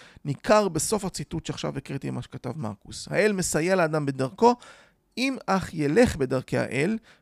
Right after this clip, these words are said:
ויהיה נתיב הגיונותיו כנתיב הגיונות האלוה." ראשית,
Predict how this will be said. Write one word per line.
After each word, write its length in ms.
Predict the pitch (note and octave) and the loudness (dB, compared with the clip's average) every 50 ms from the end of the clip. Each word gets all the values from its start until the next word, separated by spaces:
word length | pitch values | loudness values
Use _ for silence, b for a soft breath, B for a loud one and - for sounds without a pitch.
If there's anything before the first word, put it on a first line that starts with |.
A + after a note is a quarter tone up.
| b - | b -14
ויהיה 240 | A#2+ A#2+ C#3+ D#3 | -4 0 0 0
נתיב 300 | D3+ D3 - - G3 F3+ | 0 0 -2 -4 -6 -6
הגיונותיו 480 | F3 D#3+ D3+ C#3 C#3 C3 - F#3 G3 G3 - | -2 -2 0 0 0 0 2 2 2 2 2
כנתיב 360 | - D#3 C3 - - D3+ C#3 | -2 -6 -6 -4 -6 -6 -6
הגיונות 400 | C#3 B2+ B2 B2 A#2+ B2 A#2+ - | -4 -4 -4 -4 -4 -4 -6 -6
האלוה." 380 | A#2 B2 B2 B2+ A#2+ A#2+ A#2+ A#2 - - _ _ _ _ _ - | -8 -8 -6 -4 -4 -6 -6 -8 -12 -18 _ _ _ _ _ -10
ראשית, 440 | C#3 C#3+ - - A#3+ B3 - - | -6 -4 -2 0 -2 -2 -2 -6